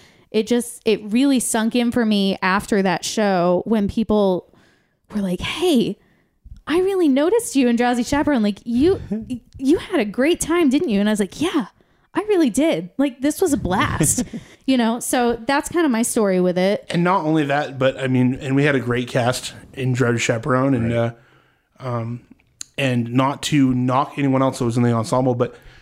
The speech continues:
Speaker 3: you could tell as we went, your energy that you brought to your roles rubbed off on other people. I mean, like, the, the
Speaker 4: Absolutely.
Speaker 3: energy level
Speaker 4: Yes.
Speaker 3: just lifted.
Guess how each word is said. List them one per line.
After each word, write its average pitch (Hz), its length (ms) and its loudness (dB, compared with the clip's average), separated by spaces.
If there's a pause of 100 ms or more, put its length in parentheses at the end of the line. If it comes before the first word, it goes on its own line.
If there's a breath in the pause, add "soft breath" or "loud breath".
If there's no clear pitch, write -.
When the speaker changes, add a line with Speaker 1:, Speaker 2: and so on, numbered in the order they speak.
(140 loud breath)
Speaker 3:
you 135 180 -2
could 139 180 0
tell 147 640 -2 (160)
as 131 320 0
we 127 140 2
went, 120 400 0 (340)
your 135 300 2
energy 127 420 0
that 123 120 0
you 117 180 -4
brought 117 560 -2
to 123 320 0
your 120 760 -2 (720)
roles 120 520 -8 (680)
rubbed 131 400 0
off 113 240 -2
on 117 100 -2
other 110 100 -4
people. 113 380 -4
I 127 80 -4
mean, 127 180 2
like, 117 160 -4 (380 soft breath)
the, 98 100 -4
the 135 60 0
Speaker 4:
Absolutely. 147 280 0
Speaker 3:
energy 151 260 0
level 147 200 2
Speaker 4:
Yes. 92 80 0
Speaker 3:
just - 160 -4
lifted. 170 500 0